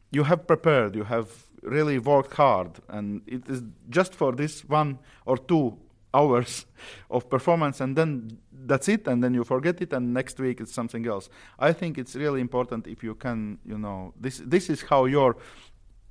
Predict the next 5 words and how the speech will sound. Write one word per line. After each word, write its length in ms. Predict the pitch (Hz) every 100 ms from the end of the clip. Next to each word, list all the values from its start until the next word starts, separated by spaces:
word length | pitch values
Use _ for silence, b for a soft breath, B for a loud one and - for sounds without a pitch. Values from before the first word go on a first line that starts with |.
| - -
you 60 | 127
know, 120 | 127
musical 560 | 131 170 185 143 131 117
relationship 640 | 127 143 151 120 - 120 101
develops 800 | 101 123 147 196 220 - - -